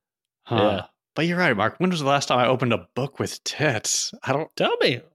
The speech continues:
Speaker 1: I don't know.
Speaker 2: Yeah. Think,
Speaker 1: No.
Speaker 2: I think it's high school.
Speaker 1: It must have been, uh, right. Wow.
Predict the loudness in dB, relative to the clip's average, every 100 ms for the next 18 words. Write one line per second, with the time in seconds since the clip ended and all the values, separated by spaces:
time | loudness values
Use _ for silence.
0 | _ -8 -2 2 4 4 4 2 0 -6
1 | -10 _ _ _ _ _ _ _ _ _
2 | _ _ -8 -8 -8 -12 -8 -2 -2 2
3 | 2 2 2 2 2 2 4 4 4 0
4 | _ _ _ _ _ -10 -4 -2 -2 0
5 | 0 0 0 0 0 -6 _ -14 -10 -8
6 | -10 _ -16 -10 -8 -10